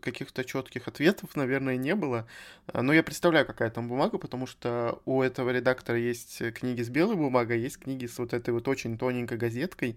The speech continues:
которая мне вообще очень сильно не нравится, так как на ней даже текст не держится толком, потому что только проводишь пальцем, и он уже все слетает.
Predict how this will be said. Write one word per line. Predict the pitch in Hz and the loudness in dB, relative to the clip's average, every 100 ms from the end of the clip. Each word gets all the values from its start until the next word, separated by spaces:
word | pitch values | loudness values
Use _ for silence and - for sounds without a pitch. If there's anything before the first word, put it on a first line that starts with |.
| - | -2
которая | 123 131 135 127 | 2 6 8 8
мне | 120 131 139 | 6 4 6
вообще | 123 127 - 117 | 6 4 4 6
очень | 117 - | 6 2
сильно | 110 120 113 | 0 0 2
не | 113 | 4
нравится, | 139 196 - - | 6 6 2 -6
так | 120 | -4
как | 120 123 | -2 0
на | |
ней | 120 147 | 0 4
даже | 127 123 120 | 4 4 0
текст | - 123 117 - | 0 0 0 -2
не | 110 | 2
держится | 110 107 104 - 117 | 4 4 2 -4 2
толком, | 135 190 127 110 | 6 6 4 -2
потому | - 117 | -2 -2
что | 113 120 113 - - - | 0 -2 -2 -8 -4 2
только | 127 123 | 4 4
проводишь | 120 120 123 113 | 4 4 4 4
пальцем, | 147 190 - 120 | 6 6 4 -2
и | - 123 | 2 4
он | 135 | 4
уже | 131 127 | 4 0
все | - 117 | 0 -2
слетает. | - 127 127 110 120 120 | 0 2 8 10 8 4